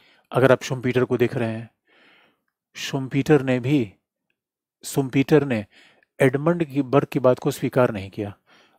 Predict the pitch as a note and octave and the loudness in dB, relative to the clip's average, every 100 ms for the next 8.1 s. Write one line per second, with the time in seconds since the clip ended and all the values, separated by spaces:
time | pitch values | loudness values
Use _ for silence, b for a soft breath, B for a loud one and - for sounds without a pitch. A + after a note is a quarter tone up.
0 | b A#2+ C#3 - A#2+ C3 A#2+ B2+ A2+ A#2 | b -8 -6 -4 -6 -4 -2 0 0 -2
1 | A#2 C3 B2 - - C#3 A#2+ A#2 B2+ - | 0 0 0 -2 -6 -6 -4 -6 -6 -10
2 | - _ _ _ _ _ - C3 A#2+ A#2+ | -16 _ _ _ _ _ -6 0 4 4
3 | A2 A#2 - B2 - _ b b b b | 2 -8 -10 -16 -18 _ b b b b
4 | b b b b B2+ B2+ A2+ A2+ A#2 A#2+ | b b b b -4 0 2 2 4 2
5 | C3 A#2+ A2+ A2+ G#2 G2+ A2 G2+ A#2 B2+ | 4 2 2 -2 -6 -6 -2 -2 -2 -2
6 | C#3 D3 - A#2+ A#2 - C3+ C3+ A#2 A#2 | -4 -4 -4 -2 -2 -2 -4 -4 -4 -2
7 | C3 C#3 B2 A2 A#2 - C#3 G2 F2 F#2+ | -2 -2 -2 -2 -4 -2 -4 -4 -10 -12
8 | G#2 | -10